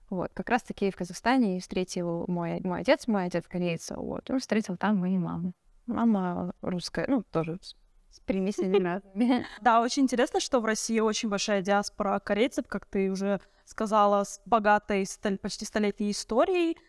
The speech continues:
Speaker 2: но единственное, что мы слышим про корейцев в России, это корейская морковка, а не про вот эту богатую столетнюю историю. Ты могла бы немножко рассказать,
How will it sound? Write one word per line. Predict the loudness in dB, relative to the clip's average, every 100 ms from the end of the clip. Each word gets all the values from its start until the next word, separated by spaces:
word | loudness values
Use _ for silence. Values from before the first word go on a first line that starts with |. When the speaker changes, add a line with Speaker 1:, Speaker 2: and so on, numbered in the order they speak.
| _ -2
Speaker 2:
но | 2 4 6 6 4
единственное, | 0 -4 -4 0 0
что | 0 -4 -4
мы | -4
слышим | -2 -4 -2 -4
про | 0 -2
корейцев | 0 0 0 -2 -4
в |
России, | -4 2 2
это | 4 0
корейская | 0 0 -2 0 0
морковка, | 0 -2 -2 -2 -2 -8 -6 -10 _ _ _ _ _ _ -6 0 2
а | 4 2
не | 0
про | 2
вот | 2 0
эту | -2 0
богатую | 2 2 0 -4
столетнюю | -2 0 0 -2
историю. | -4 -2 2 4 4 2
Ты | 2 -2
могла | 2 2
бы | 4
немножко | 2 2 -2 -4
рассказать, | -6 -6 2 2 2